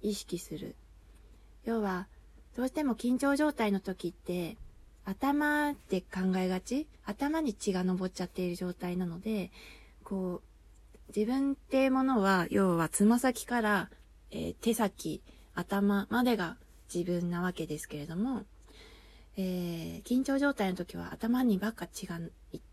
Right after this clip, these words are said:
血というか、集中力、集中しちゃっています。で、呼吸をするっていうことは、要はお腹を意識したり、肺を意識したり、自分の血液の流れみたいのをこう、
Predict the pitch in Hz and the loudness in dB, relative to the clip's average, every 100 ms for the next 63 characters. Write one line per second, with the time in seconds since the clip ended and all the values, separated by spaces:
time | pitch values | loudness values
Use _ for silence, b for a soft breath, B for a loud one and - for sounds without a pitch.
0 | - - 180 175 156 - - - - - | -12 -6 -4 -4 -6 -10 -18 -20 -10 0
1 | 196 185 196 185 165 - 185 180 185 180 | 2 4 2 2 -2 -4 -6 -2 -4 -4
2 | 180 - 175 175 175 190 - - - B | -8 -6 -4 -2 -4 -8 -18 -20 -20 B
3 | B B B B B B - 233 233 - | B B B B B B -4 -2 -2 -8
4 | - 202 269 285 294 302 311 311 - 202 | -10 -4 2 4 4 2 2 2 2 2
5 | 185 - 180 196 196 165 - - 208 170 | 0 -4 -2 0 0 -2 -8 -2 -2 -2
6 | - b b 180 202 247 247 254 254 302 | -6 b b -2 0 0 0 0 0 -4
7 | - 240 247 - 202 180 - 170 170 - | -6 0 0 0 -4 -4 -4 -6 -8 -12
8 | - - 214 226 233 233 - 180 - 175 | -20 -8 0 2 2 0 -4 -6 -6 -8
9 | 165 - - - - 214 254 262 262 254 | -8 -10 -20 -6 0 2 4 2 0 -2
10 | b b 226 226 277 262 - 185 175 170 | b b -2 0 2 2 2 -2 0 -2
11 | 196 254 233 202 175 165 160 - 156 156 | 0 2 0 0 -4 -4 -6 -6 -8 -8